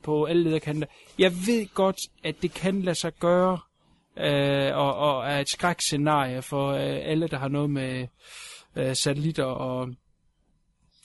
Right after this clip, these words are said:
rumfart at gøre, er jo, at der kan komme det her, øh, debris, som, som simpelthen vil blive slynget rundt om, øh, jorden i, øh, det kan køre der i årtier, og, og, og kan smadre samtlige satellitter, vi har deroppe. Så er det slut med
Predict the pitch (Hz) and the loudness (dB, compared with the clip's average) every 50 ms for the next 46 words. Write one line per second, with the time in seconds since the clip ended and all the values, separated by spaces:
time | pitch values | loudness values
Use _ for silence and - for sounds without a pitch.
0 | - - - 139 147 160 170 160 - - 160 143 139 135 131 - - 151 151 156 | -20 -18 -10 -2 0 2 2 2 2 4 4 4 4 2 0 0 2 4 4 4
1 | - 165 165 160 165 165 170 160 127 147 143 - - 143 - - 143 - - 160 | 4 4 4 6 6 6 4 2 0 -2 -4 -4 -4 -4 -4 -4 -6 -2 0 0
2 | 165 165 156 165 151 135 143 151 143 135 123 120 117 117 - - 147 - 139 135 | 0 2 2 0 0 2 2 2 2 2 0 -2 -6 -10 -16 -18 -14 -10 -8 -8
3 | 135 - - 143 - - 160 160 156 156 156 - - 139 131 131 - - 156 143 | -4 -2 -2 -2 0 0 0 2 2 0 0 -2 -4 -4 -6 -6 -6 -4 -4 -4
4 | 139 - 160 147 139 131 143 139 131 127 - 135 135 - - 151 156 156 147 143 | -2 -2 -2 -2 -2 -2 -2 -2 -4 -4 -4 -4 -2 0 2 2 2 2 0 0
5 | 143 143 135 135 131 127 127 123 123 127 127 - - 120 120 135 135 135 156 147 | 0 -2 0 -2 -2 -4 -4 -4 -4 -6 -6 -8 -8 -8 -6 -4 -2 -2 0 0
6 | 135 127 123 123 120 127 - 139 139 131 131 131 131 131 135 135 131 131 131 131 | -2 -4 -6 -8 -10 -10 -8 -8 -6 -6 -6 -6 -6 -6 -6 -6 -6 -8 -8 -8
7 | 131 135 131 135 - - - - - - - 143 - - - 156 156 156 147 147 | -8 -10 -10 -12 -14 -14 -16 -16 -14 -12 -10 -10 -10 -8 -4 0 2 2 2 2
8 | 139 135 135 127 139 143 - - - 220 185 135 - - _ - - - - - | 0 -2 -2 -2 -4 -4 -2 -2 -2 -2 -2 -4 -6 -10 _ -20 -20 -20 -20 -20
9 | - - - - _ _ - - 139 - - 123 123 - - 147 - - 156 143 | -20 -20 -20 -20 _ _ -4 -2 -2 -2 -2 -4 -6 -4 -4 -6 -4 -2 -2 -2
10 | - 160 151 156 156 151 - 160 151 156 156 156 135 - 151 135 135 151 165 147 | 2 4 4 4 4 4 4 2 2 2 0 0 -2 0 -2 -2 -2 -2 -2 -4
11 | 135 120 127 135 143 139 123 127 127 131 139 - _ _ - - 156 147 135 - | -4 -4 -2 0 0 0 0 0 -2 -2 -4 -6 _ _ -8 -6 -6 -6 -4 -4
12 | 165 156 - - 143 135 131 127 127 127 123 123 123 127 127 127 123 120 | -4 -4 -4 -4 -4 -2 -2 -2 -2 -4 -4 -4 -6 -6 -6 -6 -6 -8